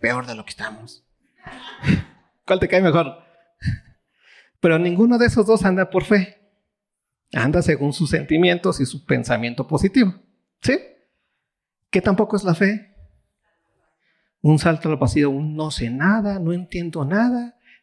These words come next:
pero ahí voy". ¿Eso qué es? Ser mensos. O sea, nadie deja su dinero ahí nada más porque sí, porque no sé qué va a pasar con él,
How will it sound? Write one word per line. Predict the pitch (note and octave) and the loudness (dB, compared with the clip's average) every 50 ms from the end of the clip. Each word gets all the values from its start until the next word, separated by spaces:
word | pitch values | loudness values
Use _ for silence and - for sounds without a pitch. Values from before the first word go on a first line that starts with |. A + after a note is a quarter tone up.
| _ _ _ | _ _ _
pero | - B2+ A#2+ B2+ | 2 2 4 4
ahí | C3 C3+ C3 | 2 2 2
voy". | A#2+ C3+ C3 A#2+ A2 G#2 - _ _ _ _ _ _ _ _ _ _ _ _ _ _ _ _ _ - | 2 2 2 2 0 -2 -10 _ _ _ _ _ _ _ _ _ _ _ _ _ _ _ _ _ -2
¿Eso | F3+ C3 - E3+ E3+ | 0 2 2 2 2
qué | - F#3 F3+ | 2 0 0
es? | F3+ E3+ - - - _ _ _ _ _ _ _ _ _ _ _ _ _ _ _ _ _ | 0 -4 -8 -16 -20 _ _ _ _ _ _ _ _ _ _ _ _ _ _ _ _ _
Ser | _ - - A#2+ A#2 C3 | _ -4 -2 0 2 2
mensos. | B2+ E3 F3+ G3 - - F3 E3 - - - _ _ _ _ _ _ _ _ _ _ _ _ _ _ _ _ _ _ _ _ - | 2 2 2 2 0 -2 -6 -8 -8 -14 -20 _ _ _ _ _ _ _ _ _ _ _ _ _ _ _ _ _ _ _ _ -2
O | - C#3 | 0 2
sea, | - - C#3 C3 C3 | 4 4 2 0 -2
nadie | C3+ C#3+ C#3+ D3+ E3 F#3 G#3 A3+ B3 G#3 | -4 -4 -2 0 0 2 2 2 2 4
deja | G#3 G#3+ G#3+ A3+ G#3 | 4 2 4 4 2
su | - - E3+ | 4 4 4
dinero | D3 D3 D3 D3+ D#3+ F3+ G3 G3+ G#3+ G#3 G#3+ C4 D4+ - - C4 | 4 4 4 4 4 4 4 4 4 4 4 4 2 -2 -8 -8
ahí | - - C#3 C#3+ D3 | -4 -2 0 2 2
nada | E3 F3+ E3+ E3+ | 2 2 2 2
más | F3+ F3+ F3 F3 | 2 0 -2 0
porque | - F#3+ F3+ F3 - D#3 D3 | 2 2 2 2 2 0 0
sí, | C3 - G#3 A3 | 0 0 -2 -2
porque | G#3+ F#3 E3 - G#3 | 0 0 -2 0 0
no | G#3+ B3+ C#4 | 0 2 2
sé | C4 D4+ C#4+ | 2 2 0
qué | - C4 | 0 0
va | B3+ B3+ | -2 -2
a | B3+ | 0
pasar | A#3+ - B3 B3 - | 2 2 0 0 -2
con | - A#3 A#3+ | -4 -4 -4
él, | B3 B3 B3 A#3+ | -4 -6 -6 -8